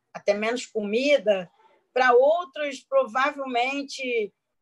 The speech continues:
faltou alguém, né? Uns porque desencarnaram, mas outros até porque não dá pra juntar, né? Reunir a família, não, não foi possível.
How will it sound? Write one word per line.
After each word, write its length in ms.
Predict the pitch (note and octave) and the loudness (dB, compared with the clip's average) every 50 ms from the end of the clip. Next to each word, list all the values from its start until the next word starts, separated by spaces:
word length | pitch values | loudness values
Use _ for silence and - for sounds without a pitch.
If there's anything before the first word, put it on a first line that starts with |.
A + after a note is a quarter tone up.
| _ _ _ _ - | _ _ _ _ -2
faltou 500 | C#4 C4 B3+ A#3 A#3 - _ B3 B3 C4 | 2 2 2 2 0 0 _ 4 6 6
alguém, 540 | B3+ A#3 A3+ G#3 F3+ G#3+ A3+ B3+ C#4+ D4+ D4+ | 6 4 2 2 2 2 2 2 2 -2 -2
né? 320 | C4 A#3 A#3 C4+ D4+ D#4+ D4 D4 _ _ _ _ _ _ _ _ _ _ _ _ _ _ _ _ _ _ _ _ _ _ _ _ | 0 0 0 0 -2 -4 -8 -12 _ _ _ _ _ _ _ _ _ _ _ _ _ _ _ _ _ _ _ _ _ _ _ _
Uns 320 | - A#4 A#4+ B4+ A#4+ - - - | -2 -2 0 -2 -4 -8 -6 -4
porque 440 | - A#4 - - G#4 G4+ G#4 G#4 - | -4 -4 -2 0 0 0 0 0 -2
desencarnaram, 1000 | C#4+ D#4 D#4 C#4+ D4+ C#4+ C4+ - A3+ G#3+ A3 A3 A#3+ C#4+ F4+ F#4 F4 D4+ B3 A3+ | -6 -6 -4 -2 -2 0 0 0 -2 0 0 0 2 2 4 4 2 2 2 0
mas 320 | G#3+ A3 A3 A3+ A#3 A3+ - - - | 0 2 4 4 4 4 2 -2 0
outros 500 | - B3 D#4 F#4 G4 G4 - G#4 A4 G4 F#4+ | 2 4 4 4 4 2 2 2 2 4 4
até 340 | F4+ E4 C4+ - C#4+ D4+ D4+ | 2 2 2 0 0 0 -2
porque 320 | D4+ - - - - F#4+ | -4 -8 -12 -8 -6 -4
não 180 | F#4+ G4+ G4 F4 | -4 -4 -2 0
dá 200 | D#4+ E4+ F4 F4 | 2 2 2 2
pra 200 | F4 D#4 D#4+ D#4+ | 4 2 2 2
juntar, 560 | C#4 C#4 C#4 C4 - - C#4+ D#4 F4 F4+ F4 | 2 -2 -8 -6 -2 0 2 2 2 2 0
né? 220 | E4 D#4+ E4+ F4+ E4+ | 0 0 0 2 2
Reunir 320 | D4+ C#4+ C4 B3 B3+ C#4+ | 0 0 0 0 -4 -6
a 60 | D4+ | -6
família, 800 | D4 - C4+ A#3+ A3+ A3 A3+ C4+ E4 F4 E4 D4+ B3 A3+ G#3+ G#3 | -6 -6 -6 -4 -4 -2 -2 -4 -4 -4 -2 0 2 2 2 0
não, 240 | G3+ G#3+ A3 A3+ A3 | -2 -6 -8 -8 -10
não 440 | G3+ G3 G3+ F#3+ G3 G3+ G#3+ A3 G#3 | -14 -20 -20 -18 -12 -8 -6 -6 -6
foi 260 | - - C4 C4 C4 | 0 4 4 4 4
possível. 840 | C4 - A3+ A3 - - - D#4+ G4 G4 D#4+ A#3 F#3 F3+ F3 E3 | 2 -4 -8 -8 -8 -2 2 4 4 4 4 2 -2 -4 -4 -4